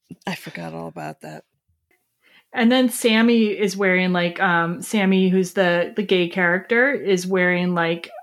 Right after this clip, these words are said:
Speaker 2: polo shirts. He's very put together, like, nice jeans.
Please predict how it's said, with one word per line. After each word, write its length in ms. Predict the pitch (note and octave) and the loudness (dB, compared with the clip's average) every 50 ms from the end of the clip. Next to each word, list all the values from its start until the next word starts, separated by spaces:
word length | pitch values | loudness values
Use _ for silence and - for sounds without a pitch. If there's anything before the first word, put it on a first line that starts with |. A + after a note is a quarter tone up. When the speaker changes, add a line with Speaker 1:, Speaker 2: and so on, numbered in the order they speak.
| - - | -20 -18
Speaker 2:
polo 420 | - - A3+ A3+ A#3+ B3+ B3 B3+ | -6 0 2 4 4 4 4 2
shirts. 540 | A#3+ - - C4+ A#3+ A#3 A#3+ A#3 A#3+ - - | 0 -2 0 2 2 2 2 0 -2 -6 -8
He's 180 | E3 A3 F3+ | -8 -8 -4
very 220 | F#3 G3 F#3+ F3+ F#3 | -2 -2 0 0 -2
put 260 | F#3 - - G#3 - | -4 -6 -8 -10 -10
together, 680 | - - F#3+ - G#3 G3 F#3+ G3 G3 F#3+ F#3+ F#3 F#3+ G3 | -12 -8 -2 0 2 2 4 4 4 4 4 4 2 2
like, 220 | E3+ F#3 F3+ - - | 0 -2 -4 -4 -2
nice 300 | F3+ F3+ F#3 F#3 - - | -2 -2 -2 -2 -4 -4
jeans. 640 | - - G3+ F#3+ F#3+ F#3+ F#3+ F#3+ F#3+ F#3+ F#3+ - | -4 -2 0 2 2 2 2 2 2 2 0 -2